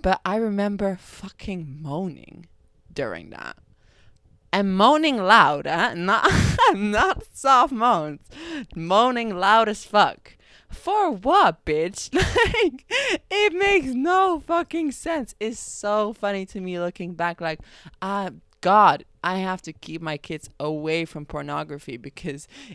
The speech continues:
it makes you start acting different. Like, it made no fucking sense. Why the fuck was I moaning? I was not having sex. I was not getting touched, arousal in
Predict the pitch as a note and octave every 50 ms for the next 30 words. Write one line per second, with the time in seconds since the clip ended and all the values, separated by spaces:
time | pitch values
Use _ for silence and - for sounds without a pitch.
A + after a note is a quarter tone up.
0 | - _ - F#3+ G3+ G3+ F#3 F#3 F#3+ F#3+ G3 G3 - - - F#3+ G3 G3 G3 -
1 | F#3 - - F3 F3 F3+ E3+ - - - E3 E3+ - - G3 F3+ D#3+ C#3+ D#3+ D#3+
2 | F#3 - - - E3 C#3+ C3 B2+ - - - F3+ F#3 F3 F3+ F3+ F3+ F3 D#3 D3
3 | C#3+ D3 D#3+ F3 E3+ - G3 F3+ - - F3+ E3 D#3 - D#3 D#3+ D#3+ - - -
4 | - - - C3+ D#3+ E3+ G3+ F#3+ F3+ - - - F#3 F3 - - E3+ F3 D#3+ D3+
5 | D3+ D3+ D3 D3+ C3+ A#2+ - _ - - - - - F3 F#3+ G3+ G#3 G3 G#3 G3+
6 | G#3+ G#3 G#3 F#3+ F3+ E3 D#3 - - C3+ D3 E3+ A#3+ - - - - - - -
7 | - - - _ _ - F#3 G3 G3 G3 G3 F#3+ F#3 G3 G3 F#3 G3 G3 F#3+ F#3+
8 | F#3+ F#3+ F#3 - _ _ _ _ - _ - G3 F3+ F3 - - - - _ F3
9 | F3 D#3+ D#3+ D3 D3+ E3 E3+ - F3+ E3+ C#3 A#2